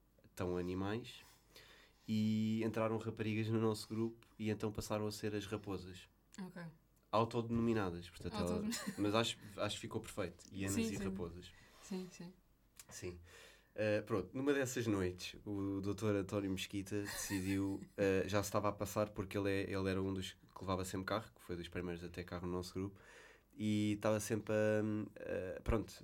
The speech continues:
Speaker 1: era ele que levava o carro e uma das noites ele, nó-, nós estamos já quase à meia hora para estacionar no cais.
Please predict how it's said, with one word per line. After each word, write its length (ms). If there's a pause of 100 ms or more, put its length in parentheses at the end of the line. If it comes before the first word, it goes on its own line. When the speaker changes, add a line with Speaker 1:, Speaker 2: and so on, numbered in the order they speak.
(120)
Speaker 1:
era 200
ele 80
que 80
levava 200
o 60
carro 340
e 200
uma 160
das 160
noites 380
ele, 80 (320)
nó-, 160
nós 160
estamos 240
já 140
quase 220
à 60
meia 180
hora 200
para 100
estacionar 380
no 80
cais. 360